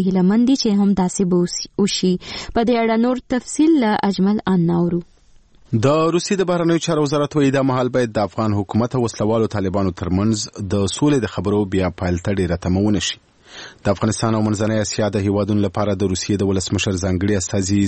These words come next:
Speaker 2: ضمیر کابلوف ویلي، د شخصاً په دې پړاو کې د افغانستان د سولې د بهیر د پیل لپاره هیڅ ډول راتلونکی نه ویني.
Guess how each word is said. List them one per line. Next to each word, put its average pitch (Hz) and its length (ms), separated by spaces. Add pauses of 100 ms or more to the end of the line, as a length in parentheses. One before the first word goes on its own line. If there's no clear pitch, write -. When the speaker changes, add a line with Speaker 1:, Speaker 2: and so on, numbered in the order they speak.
(100)
Speaker 2:
ضمیر 92 280 (140)
کابلوف 90 560
ویلي، 113 260 (480)
د 135 200
شخصاً 139 280
په 120 160
دې 123 160
پړاو 113 240
کې 143 220
د 104 100
افغانستان 98 480
د - 80
سولې 92 240
د 80 140
بهیر 82 240
د - 100
پیل 104 220
لپاره 117 320
هیڅ - 180
ډول 85 240
راتلونکی 85 540
نه 92 160
ویني. 78 200